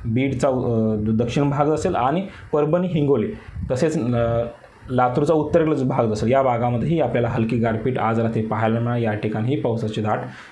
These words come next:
शक्यता आहे. मराठवाड्याचा विचार, विदर्भाचा जर विचार केला, विदर्भातील चंद्रपूर, गडचिरोली, नागपूरचा मध्यवर्ती भाग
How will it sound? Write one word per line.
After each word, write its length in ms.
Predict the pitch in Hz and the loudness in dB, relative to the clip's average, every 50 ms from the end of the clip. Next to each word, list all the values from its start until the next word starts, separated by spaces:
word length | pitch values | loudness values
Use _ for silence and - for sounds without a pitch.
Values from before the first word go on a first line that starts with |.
| - - | -10 -8
शक्यता 280 | - 131 123 139 113 113 | -8 -4 -2 -2 0 0
आहे. 100 | 107 110 | 0 2
मराठवाड्याचा 460 | 120 131 147 151 160 151 160 160 165 | 2 2 2 2 2 2 2 2 2
विचार, 260 | 160 151 123 156 151 | 0 0 0 0 0
विदर्भाचा 440 | 131 127 120 123 151 160 160 170 170 | 0 0 2 2 2 2 2 2 2
जर 140 | 165 170 165 | 2 0 0
विचार 260 | 156 147 - 135 120 | 0 0 0 0 0
केला, 160 | 110 123 120 | 0 0 0
विदर्भातील 460 | 117 123 123 131 135 139 143 151 147 - | 0 0 0 2 2 2 2 0 0 0
चंद्रपूर, 340 | 147 127 123 135 135 151 | 0 0 2 2 2 0
गडचिरोली, 600 | 139 123 131 135 135 135 - 156 143 143 147 160 160 - - - - - | 0 2 2 2 0 0 0 0 2 2 2 0 -2 -4 -8 -10 -8 -4
नागपूरचा 420 | 123 127 127 127 - 143 - 151 | -2 -2 -2 -2 -2 -2 0 0
मध्यवर्ती 460 | 147 147 143 139 143 160 160 156 156 139 | 2 2 2 2 4 4 4 4 2 2
भाग 200 | 127 127 - | 0 0 0